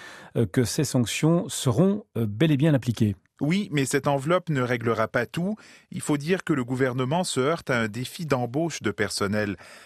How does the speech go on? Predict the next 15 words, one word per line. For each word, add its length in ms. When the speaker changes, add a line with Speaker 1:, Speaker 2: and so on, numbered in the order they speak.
Speaker 2:
Selon 320
Ottawa, 440
il 140
faudrait 400
embaucher 460
en 80
quelques 360
semaines 380
trente 400
nouvelles 400
personnes 560
pour 180
appliquer 360
ces 140
sanctions, 520